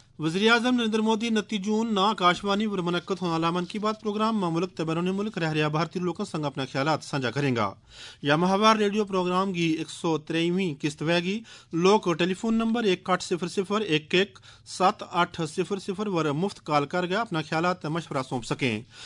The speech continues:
लोग नरेंद्र मोदी ऐप या माई जीओवी ओपन फोरम के जरिए भी ऑनलाइन अपना मशवरा दे सकें। आने वाली इस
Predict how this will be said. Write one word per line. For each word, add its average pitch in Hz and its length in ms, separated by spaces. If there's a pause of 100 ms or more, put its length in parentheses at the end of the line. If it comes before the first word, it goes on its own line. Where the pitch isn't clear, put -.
(260)
लोग 185 400
नरेंद्र 185 360
मोदी 220 360
ऐप 214 220
या 185 260
माई 180 300
जीओवी 196 480
ओपन 180 260
फोरम 196 300
के 160 100
जरिए 160 320
भी 185 160 (460)
ऑनलाइन 214 400
अपना 165 260
मशवरा 170 360
दे 139 120
सकें। 175 280 (520)
आने 185 220
वाली 226 320
इस 190 200